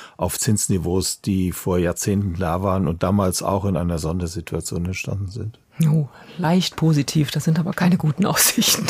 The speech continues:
Speaker 1: Naja, wenn die Inflation runterkommt, wieder auf ein Prozent und man hätte einen Zins von, sagen wir mal, zwei auf Sparbüchern, ist es immer ein positiver Realzins.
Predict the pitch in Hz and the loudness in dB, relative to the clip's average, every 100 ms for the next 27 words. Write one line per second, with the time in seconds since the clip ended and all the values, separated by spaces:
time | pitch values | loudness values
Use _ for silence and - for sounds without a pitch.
0 | - 131 151 147 156 147 - 143 123 - | 2 4 6 6 6 4 4 4 4 4
1 | 147 156 113 151 165 147 - 147 127 135 | 6 6 6 6 6 4 4 2 4 4
2 | 127 - 120 139 - 127 - 127 151 - | 4 4 2 2 2 0 4 4 4 2
3 | - 131 117 127 107 123 127 90 110 110 | 0 0 2 2 2 2 2 2 4 4
4 | 101 90 - 127 123 - 107 107 101 107 | 4 2 2 2 2 0 2 2 2 2
5 | 123 110 110 101 - 95 95 113 131 120 | 4 4 2 0 -2 0 2 4 4 4
6 | - 113 - 107 110 131 117 120 101 110 | 0 -4 -2 0 2 2 2 2 2 0
7 | 110 131 127 107 123 110 107 120 107 104 | 0 2 2 2 0 -2 0 -2 0 2
8 | 101 131 - 92 | 2 2 2 0